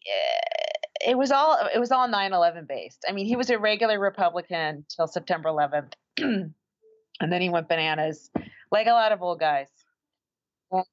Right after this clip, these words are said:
the other, but he wasn't like that all the time. Like, you know, you just, just never brought up, uh, you know, politics. And it,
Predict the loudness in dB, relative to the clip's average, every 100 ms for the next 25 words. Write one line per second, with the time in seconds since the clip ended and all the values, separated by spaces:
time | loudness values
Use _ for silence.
0 | -4 0 2 0 0 -2 -2 0 -2 -2
1 | -2 -4 0 2 2 0 -4 -12 -4 -2
2 | -2 0 -2 -2 -12 -4 -2 -2 -4 -8
3 | -18 -6 -6 -6 -14 _ -10 -8 -2 0
4 | 0 0 2 2 4 2 0 0 2 0
5 | -2 -6 -6 -4 -6 -12 _ 0 0 -2
6 | -10 -12 _ _ -2 0 2 -2 -8 _
7 | -8